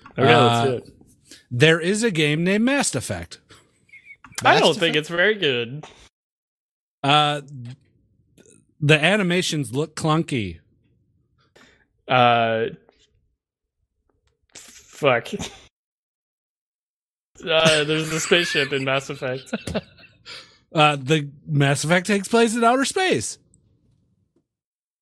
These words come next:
Speaker 1: Um, outer space is just an illusion.
Speaker 2: Uh,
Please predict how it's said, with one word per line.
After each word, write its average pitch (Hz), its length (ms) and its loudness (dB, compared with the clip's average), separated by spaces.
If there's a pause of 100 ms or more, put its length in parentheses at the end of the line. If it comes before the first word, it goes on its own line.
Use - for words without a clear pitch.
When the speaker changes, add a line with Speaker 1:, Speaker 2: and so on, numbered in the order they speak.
(920)
Speaker 1:
Um, 113 800 2 (760)
outer 156 280 4
space 147 440 -4
is 123 340 -10
just - 360 -4
an 131 80 0
illusion. 135 540 -2 (1200)
Speaker 2:
Uh, 135 720 2